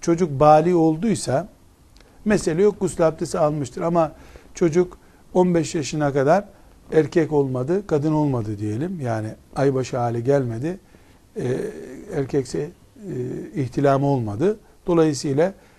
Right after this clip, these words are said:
çocuğumuz on beş yaşından gün aldığı zaman bali olacak demektir. Ona bir gusül abdesti töreni yapılırsa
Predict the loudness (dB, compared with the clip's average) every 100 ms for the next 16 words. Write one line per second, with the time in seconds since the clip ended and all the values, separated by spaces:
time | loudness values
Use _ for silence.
0 | _ _ _ 0 2 2 0 0 4 6
1 | 6 6 4 -2 -4 -4 -2 4 4 2
2 | -6 -18 -20 _ -2 2 4 6 6 4
3 | 4 6 6 4 -4 0 2 4 4 2
4 | -12 -20 -14 2 6 8 6 4 4 2
5 | -2 -6 -6 -6 -6 -4 -6 -6 _ _
6 | _ _ 0 2 2 0 -2 -2 -2 0
7 | -2 -4 -12 _ -8 0 0 0 0 0
8 | -2 -4 0 2 2 -4 -8 -2 2 2
9 | 2 -2 0 0 -2